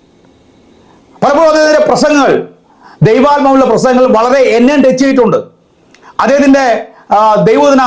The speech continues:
ശുശ്രൂഷ പലപ്പോഴും വളരെ വലിയ ആശ്വാസം എനിക്ക് തന്നിട്ടുണ്ട്. അദ്ദേഹത്തിന്റെ പ്രസംഗങ്ങൾ കേൾക്കുമ്പോൾ അത്ര വളരെ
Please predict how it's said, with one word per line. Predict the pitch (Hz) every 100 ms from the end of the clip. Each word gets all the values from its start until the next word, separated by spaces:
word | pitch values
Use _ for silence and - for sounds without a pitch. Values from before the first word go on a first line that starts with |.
| 208
ശുശ്രൂഷ | 226 269 165 180 104 - _ _ _ -
പലപ്പോഴും | 269 285 302 269 254 - 156
വളരെ | 214 285 320
വലിയ | 294 285 220
ആശ്വാസം | 254 277 277 262 254 226
എനിക്ക് | 254 262
തന്നിട്ടുണ്ട്. | 269 262 240 175
അദ്ദേഹത്തിന്റെ | 220 226 233
പ്രസംഗങ്ങൾ | 214 269 269 269 254
കേൾക്കുമ്പോൾ | 247 254 247 185 - - _ _ _ _ _ - -
അത്ര | 202 302 254
വളരെ | 262 302